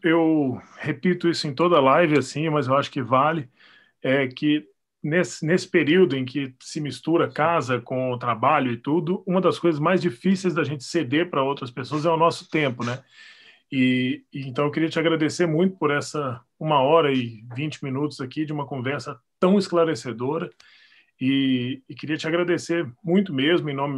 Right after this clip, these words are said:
meu e de todo o S M V S, pela, pela disponibilidade em falar pra gente, Lelê. Muito obrigado.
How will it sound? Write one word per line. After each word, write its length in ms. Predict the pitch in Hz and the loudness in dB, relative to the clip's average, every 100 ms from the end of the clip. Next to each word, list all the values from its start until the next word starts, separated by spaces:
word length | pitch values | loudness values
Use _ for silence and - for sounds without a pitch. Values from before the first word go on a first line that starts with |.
| 127 | -2
meu 240 | 139 165 | 0 0
e 60 | 139 | 0
de 200 | 131 127 | -2 -6
todo 260 | - 151 | -6 -4
o 40 | 143 | -4
S 160 | 123 | -6
M 80 | 151 | -6
V 120 | 139 131 123 | -2 -2 -2
S, 240 | 143 - _ | -6 -12 _
pela, 480 | 160 151 139 131 - | -2 0 0 -4 -8
pela 180 | 135 135 | -8 -8
disponibilidade 800 | - 151 139 135 127 127 131 | -8 -10 -8 -8 -4 -4 -4
em 40 | 131 | -6
falar 280 | 143 127 123 | -4 -4 -4
pra 180 | 143 | -6
gente, 320 | 123 113 110 117 | -8 -10 -12 -12
Lelê. 180 | 117 | -10
Muito 260 | 113 123 156 | -10 -6 -4
obrigado. 360 | 165 123 104 | -2 -2 -6